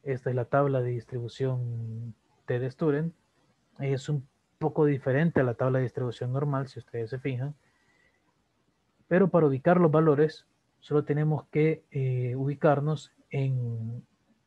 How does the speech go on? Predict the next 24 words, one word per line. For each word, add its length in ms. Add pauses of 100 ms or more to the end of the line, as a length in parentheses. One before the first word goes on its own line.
(480)
qué 120
fila 380
y 80
qué 160
columna 380
nos 160
corresponde. 600 (2000)
Entonces, 600 (240)
aquí 360 (420)
pueden 180
observar 420
que 80
dice 240
grados 280
de 100
libertad. 520 (100)
Estos 300
están 260
en 200
esta 280
columna, 500 (200)
perdón, 340 (120)
esta 260
columna 520